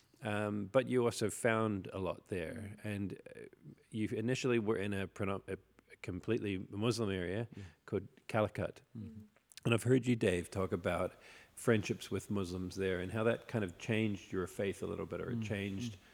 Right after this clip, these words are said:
Speaker 1: your understanding of what your vocation was or what you were
Speaker 2: Mm.
Speaker 1: even there in India to do. Can you talk about that maybe? And Jill, I don't know if you've got something to add in too.
Speaker 2: Well, I think first we went over essentially as missionaries into what, uh, uh,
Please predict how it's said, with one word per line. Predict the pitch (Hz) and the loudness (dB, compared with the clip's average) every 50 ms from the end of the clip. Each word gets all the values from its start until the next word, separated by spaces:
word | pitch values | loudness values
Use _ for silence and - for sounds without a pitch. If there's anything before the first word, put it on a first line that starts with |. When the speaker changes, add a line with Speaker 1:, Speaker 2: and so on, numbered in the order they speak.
| - - - - - - - - - - _ _ _ _ _ _ - - 110 | -20 -20 -20 -20 -20 -20 -20 -20 -20 -20 _ _ _ _ _ _ -12 -6 -2
Speaker 1:
your | 101 104 98 | 0 0 0
understanding | 98 92 90 - - 113 104 101 98 98 92 | 0 -2 -4 -2 0 0 2 2 2 2 0
of | 92 87 90 | 0 0 0
what | 98 - | 0 0
your | - 98 98 | 0 -2 -2
vocation | 87 98 95 - - 113 107 104 - - 107 98 | -2 -2 -4 -2 0 2 2 2 0 -2 -4 -2
was | 95 90 87 87 90 | -2 -2 -2 -4 -4
or | 92 | -4
what | 90 95 - 76 | -4 -4 -4 -2
you | 98 95 | -2 0
were | 90 92 | 0 0
Speaker 2:
Mm. | 92 | 0
Speaker 1:
even | 87 90 98 95 95 | -2 -4 -4 -4 -2
there | 95 95 92 | -2 -2 -2
in | 92 95 | -2 -2
India | 92 92 90 95 90 87 | -2 -4 -4 -2 -4 -4
to | 85 - | -4 -6
do. | 85 - 110 101 90 | -6 -2 -2 0 0
Can | - - 120 123 | 0 -2 -2 -2
you | 131 135 - - - - - - - - - - | -2 -2 -6 -8 -16 -20 -20 -20 -20 -20 -8 -2
talk | - 123 117 - | 0 0 0 0
about | 120 120 117 117 | -2 -2 -2 0
that | 117 117 117 110 | 0 -2 -2 -2
maybe? | 113 113 117 113 120 113 | -4 -4 -4 -2 -4 -4
And | 110 107 107 101 - - - - 120 120 - - - | -4 -6 -8 -10 -12 -16 -20 -18 -18 -18 -20 -12 -4
Jill, | - - 104 98 | 0 2 2 4
I | 92 | 2
don't | 92 | 0
know | 95 | -2
if | 92 95 98 | -4 -6 -8
you've | 90 - | -10 -8
got | - - - | -8 -8 -6
something | - 98 95 92 92 | -6 -6 -6 -4 -4
to | 92 | -2
add | 95 95 95 | -2 -2 0
in | 95 92 95 92 | 0 -2 -2 -4
too. | - - 95 95 95 95 - - - - - - - _ - - | -4 -6 -6 -8 -8 -12 -18 -20 -20 -20 -20 -20 -20 _ -16 -12
Speaker 2:
Well, | - 160 156 - | -8 -8 -8 -6
I | - 147 | -6 -6
think | - - 151 - - | -4 -4 -6 -6 -6
first | - - 147 151 - - | -6 -4 -4 -4 -2 -2
we | 139 135 | 0 0
went | 123 117 107 - | 2 2 0 0
over | - 95 95 90 80 - | 0 -2 -2 -2 -2 -6
essentially | - - - 117 110 90 - - 92 85 | -6 -6 -4 -2 -2 -2 -2 -4 -4 -6
as | 78 - | -6 -6
missionaries | 80 80 - - - 92 85 78 78 80 78 - - - - | -6 -6 -4 -4 -4 -4 -4 -4 -4 -6 -6 -6 -6 -8 -8
into | - 85 80 - - 82 80 | -8 -8 -8 -6 -4 -4 -4
what, | 73 - - - - - - - | -4 -6 -8 -14 -20 -20 -20 -20
uh, | - - - - - - - - - | -18 -16 -18 -18 -18 -20 -20 -16 -16
uh, | - | -16